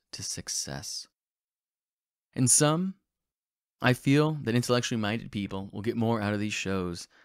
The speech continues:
than the average serial killer shows and movies out there. But nonetheless,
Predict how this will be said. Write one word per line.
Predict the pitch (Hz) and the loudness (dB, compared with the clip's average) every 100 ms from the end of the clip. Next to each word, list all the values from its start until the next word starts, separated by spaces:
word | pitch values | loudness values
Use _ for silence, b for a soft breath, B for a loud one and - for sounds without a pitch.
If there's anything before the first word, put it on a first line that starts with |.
| b b b - | b b b -6
than | 95 | -2
the | 92 | 0
average | 90 95 98 95 | 0 -2 -2 -4
serial | - 92 92 95 | -4 -4 -4 -6
killer | - 87 95 | -6 -6 -4
shows | - 85 90 90 87 | -4 -4 -2 -4 -6
and | 73 | -8
movies | 85 92 90 90 - | -6 -6 -6 -8 -6
out | 92 98 - | -4 -4 -4
there. | 82 65 - _ _ _ _ _ _ _ _ _ _ | -8 -8 -12 _ _ _ _ _ _ _ _ _ _
But | 95 | -4
nonetheless, | 95 107 170 139 82 - - | 2 4 6 6 2 -4 -14